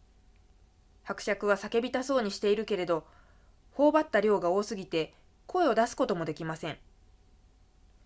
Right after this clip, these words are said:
慌てて咀嚼して飲み込んだ後、口から出てくる言葉はきっと、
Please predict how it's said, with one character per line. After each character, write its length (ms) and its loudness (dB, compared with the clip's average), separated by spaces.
慌 180 2
て 120 -2
て 80 0
咀 300 -4
嚼 140 -4
し 60 -10
て 100 -2
飲 140 0
み 100 -6
込 140 0
ん 60 -2
だ 100 2
後、 320 -6
口 240 -12
か 100 -2
ら 80 0
出 100 -2
て 120 -4
く 100 -6
る 100 -6
言 140 -10
葉 120 -6
は 140 -10
き 160 -20
っ 20 -20
と、 180 -4